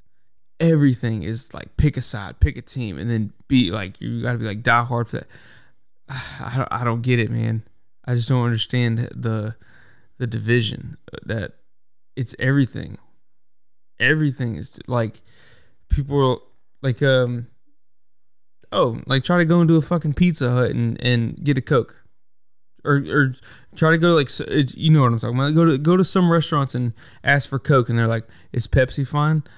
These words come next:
No. No, 'cause I want, I mean, it's, it's fine. It's great. It's its own thing. It's good. But I want Coke.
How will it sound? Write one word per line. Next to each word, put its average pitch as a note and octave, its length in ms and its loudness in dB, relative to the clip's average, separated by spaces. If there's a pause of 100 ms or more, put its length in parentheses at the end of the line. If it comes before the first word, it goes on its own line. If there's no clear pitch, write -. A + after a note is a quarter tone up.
(460)
No. C#3 280 0 (1200)
No, B2 140 2
'cause - 160 -4
I G#2+ 60 2
want, A2 280 -4
I C3 60 0
mean, B2+ 160 4
it's, A2+ 220 0
it's C3+ 200 2
fine. F3 280 0
It's C3 160 -6
great. F#3 340 0
It's C3 140 -6
its C3+ 140 -2
own D#3 180 2
thing. D3 160 0
It's D3+ 100 -4
good. D3 320 -2 (800)
But A2 100 -10
I A2 60 -2
want A2 200 -4
Coke. - 360 -6